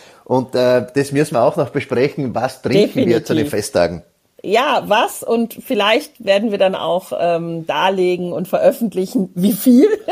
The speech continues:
Speaker 2: <laughs>
Speaker 1: Wichtig ist,
Speaker 2: Also
Speaker 1: nie zu wenig.
Speaker 2: Genau, also da darf man dann wirklich, äh, da ist Magnum schon, äh, schon auch zu wenig, wenn man jetzt sagt, ich möchte ein großes Gebinde und ich möchte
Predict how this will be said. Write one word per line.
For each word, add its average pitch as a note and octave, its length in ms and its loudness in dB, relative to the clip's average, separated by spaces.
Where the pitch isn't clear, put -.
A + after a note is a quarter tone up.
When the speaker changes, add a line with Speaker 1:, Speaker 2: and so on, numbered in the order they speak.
Speaker 2:
<laughs> - 460 -4
Speaker 1:
Wichtig D3 360 0
ist, C#3+ 200 4
Speaker 2:
Also B2 180 4
Speaker 1:
nie G3 180 6
zu C3+ 180 2
wenig. A#2 320 0
Speaker 2:
Genau, C4 300 6
also G#3 240 4
da A3+ 240 4
darf B3+ 240 0
man B3 160 -2
dann A3+ 160 -2
wirklich, B3 400 -2
äh, G#3 320 4
da G3+ 140 2
ist A#3+ 180 -4
Magnum A3+ 440 -2
schon, G3 500 -4
äh, G#3+ 100 -6
schon G3 240 -4
auch - 240 -4
zu F3+ 160 -10
wenig, F3 300 -4
wenn F3 100 4
man F#3 140 0
jetzt D#3+ 100 -4
sagt, D#3 220 -8
ich - 100 -18
möchte E3 300 -6
ein - 160 -8
großes D#3 340 -12
Gebinde D#3 420 -6
und D3 180 -12
ich - 40 -20
möchte D#3 400 -8